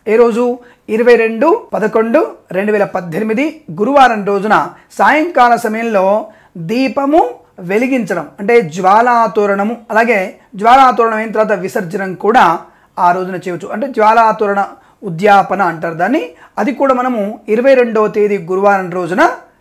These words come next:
నిర్వహించుకోవాలి. దీపాలన్నీ కూడా ఏ రోజు వెలిగించాలి? కార్తీక పౌర్ణమి రోజు, ఇరవై రెండవ తేదీ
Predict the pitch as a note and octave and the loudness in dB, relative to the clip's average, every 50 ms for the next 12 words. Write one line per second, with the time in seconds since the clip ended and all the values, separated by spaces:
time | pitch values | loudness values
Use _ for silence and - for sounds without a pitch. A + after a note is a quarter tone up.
0 | _ E3+ E3+ F3+ F#3 G3 G#3 F3 F#3 F3+ F3 E3 F3 F#3 - F3+ E3+ E3+ E3 F3 | _ -12 -10 -8 -4 -2 -2 -2 -2 -6 -10 -10 -12 -10 -8 -6 -4 -2 -2 -2
1 | F3 F3+ F#3+ F#3+ - - _ _ _ _ F#3+ E3+ A3 B3 G#3 C4 B3 A#3+ A#3+ A#3 | -2 -2 -6 -8 -12 -18 _ _ _ _ -8 -4 -4 -2 2 4 4 4 2 0
2 | A#3 A#3 A3+ A3 G#3+ A3+ G#3+ A3 A3 G#3+ A3 A3 G#3 - A3 G#3+ G#3+ A3 A3+ A3 | 0 0 0 2 2 2 2 0 0 0 -2 -4 -2 0 2 4 4 2 0 -2
3 | - - _ _ _ - F#3+ F#3+ A#3+ C4+ - - - C#4+ C#4+ - B3+ G#3 - G#3 | -8 -14 _ _ _ -2 2 2 2 2 0 -4 -4 -4 0 0 0 0 0 -2
4 | G3+ G#3+ A3 G#3+ G#3+ G#3 G3 G3+ G3+ G3 F#3+ C#4 F4+ - - _ _ - F#3 G#3 | -2 -2 -2 -2 -4 -2 -2 0 0 0 -2 -2 -4 -6 -10 _ _ -4 0 2
5 | A#3 A#3 A3+ A3 G3+ G#3 G#3 G3 - G3+ G3 F3 F#3 | 2 2 0 0 0 0 -2 0 0 -2 -2 -2 -4